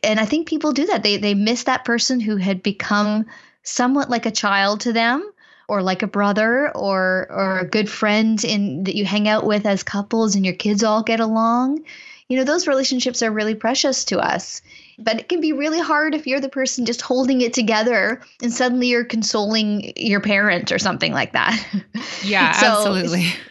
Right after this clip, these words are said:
Speaker 1: it's, so it's a bit tri-, it's a, it can be a bit tricky to, to navigate because there's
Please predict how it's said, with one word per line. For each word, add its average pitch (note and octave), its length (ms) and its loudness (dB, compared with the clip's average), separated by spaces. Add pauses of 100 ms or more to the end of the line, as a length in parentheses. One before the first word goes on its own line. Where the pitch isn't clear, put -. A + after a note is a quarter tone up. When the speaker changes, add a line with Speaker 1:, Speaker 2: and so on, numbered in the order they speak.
(140)
Speaker 1:
it's, A#3 100 -20
so C#4 160 2
it's C4+ 160 0
a E4 40 2
bit C4+ 240 0
tri-, C4+ 200 -2
it's C4 160 -2
a, C#4+ 40 -2
it B3+ 140 -8
can - 20 -10
be C4 60 -4
a C4 60 -2
bit C4 180 -4
tricky D4+ 320 -4
to, G#3+ 280 -2 (280)
to B3+ 100 -4
navigate G#3 460 0
because B3 160 -2
there's B3+ 240 -2